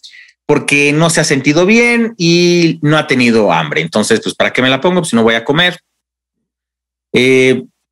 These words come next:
le, lo, el resto de la historia clínica no es relevante. No com-, no toma alcohol, no fuma. Esto es, de hecho, es, esto es muy común en los adolescentes que tienen diabetes tipo uno. Hay un tipo de rebeldía en ocasiones porque no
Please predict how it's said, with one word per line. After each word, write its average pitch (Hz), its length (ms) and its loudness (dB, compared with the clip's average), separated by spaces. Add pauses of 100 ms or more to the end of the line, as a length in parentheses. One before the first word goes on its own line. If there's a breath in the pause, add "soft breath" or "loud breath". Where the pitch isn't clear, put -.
(100)
le, 160 280 2
lo, 156 300 4
el 156 140 2
resto 190 260 0
de 170 60 2
la 160 60 2
historia 156 300 0
clínica 185 400 0
no 147 100 2
es 143 80 0
relevante. 247 760 0 (240)
No 160 420 0
com-, 156 260 0
no 151 240 2
toma 143 200 0
alcohol, 175 420 2
no 139 140 2
fuma. 135 680 2 (540 loud breath)
Esto 180 200 0
es, - 320 -2
de 151 180 0
hecho, 175 300 0
es, 160 220 -2
esto 156 340 0
es 147 160 0
muy 156 300 2
común 127 320 2
en 120 100 0
los 117 160 -2
adolescentes 107 720 -2
que 123 100 -4
tienen 117 240 0
diabetes 104 380 -2
tipo - 240 -2
uno. 185 360 2
Hay 170 160 0
un 165 120 0
tipo 151 220 0
de 131 100 0
rebeldía 120 420 0
en 135 80 0
ocasiones 170 560 0
porque 120 300 -2
no 123 260 0